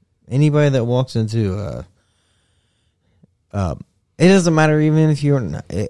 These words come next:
even if it's not a gun-free zone. It's a, if you walk into a McDonald's with any kind of gun in your hand exposed and you plan on killing people, that's illegal.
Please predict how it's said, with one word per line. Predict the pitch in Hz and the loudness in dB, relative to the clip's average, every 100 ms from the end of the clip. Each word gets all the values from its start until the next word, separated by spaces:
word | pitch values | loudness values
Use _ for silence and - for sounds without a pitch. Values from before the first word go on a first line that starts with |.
| - | -6
even | - 151 156 | 2 4 4
if | 147 | 4
it's | 143 107 | 0 0
not | 147 156 | 0 2
a | 117 | 0
gun-free | 104 98 95 95 87 | -2 -2 -4 -6 -6
zone. | 95 85 82 | -4 -4 -4
It's | 95 - | -4 -4
a, | 65 87 92 - _ _ | -6 -6 -6 -8 _ _
if | - - 123 | -10 -8 -4
you | 165 | -2
walk | 185 170 160 | 0 0 0
into | 143 147 127 | 0 4 4
a | |
McDonald's | 110 107 - 117 123 98 98 92 - _ - - _ _ - | 4 -2 -2 -4 -2 -4 -6 -8 -14 _ -20 -20 _ _ -4
with | 107 - - | -2 -2 0
any | 135 147 | 2 4
kind | 139 | 2
of | 113 | 0
gun | 98 120 | 0 0
in | 117 | 0
your | 101 95 | 0 -2
hand | 95 123 113 92 95 - | -2 -2 -2 -4 -8 -10
exposed | - 104 - 123 123 95 78 92 - - | -8 -6 -2 4 4 4 -2 -10 -12 -4
and | 101 107 | -2 -2
you | |
plan | 104 131 113 | 0 0 2
on | 101 | 0
killing | - 131 110 95 | 0 0 2 0
people, | 98 - 71 80 - _ _ _ _ _ _ _ _ _ _ | -2 -4 -6 -8 -10 _ _ _ _ _ _ _ _ _ _
that's | 117 113 - | -4 -2 0
illegal. | 120 113 101 - - | 0 0 0 -4 -10